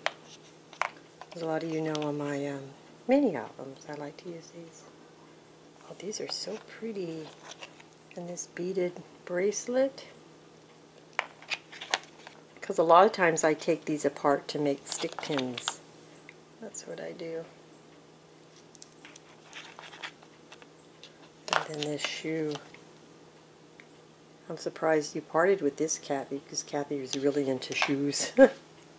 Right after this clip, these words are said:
So let me set that down. I think there's another, I don't know if this is it. I think that's it.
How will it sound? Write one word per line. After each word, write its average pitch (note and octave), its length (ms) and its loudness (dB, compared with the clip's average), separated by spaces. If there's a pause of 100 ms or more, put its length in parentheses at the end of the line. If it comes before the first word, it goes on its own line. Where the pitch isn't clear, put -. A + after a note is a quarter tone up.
(140)
So D#4+ 140 6 (1300)
let F3+ 100 -10
me F3+ 100 -6
set - 260 -4
that E3+ 160 -2
down. E3 220 -2
I E3+ 80 -2
think F3+ 240 -6
there's E3+ 200 -8
another, F3+ 460 -4 (720)
I F3 80 -10
don't F3+ 220 -10
know E3+ 100 4
if E3 100 -4
this - 280 -6 (100)
is D#3+ 220 -8
it. A3 400 4 (2250)
I E3+ 100 -8
think - 200 -14
that's - 260 -6
it. - 280 -6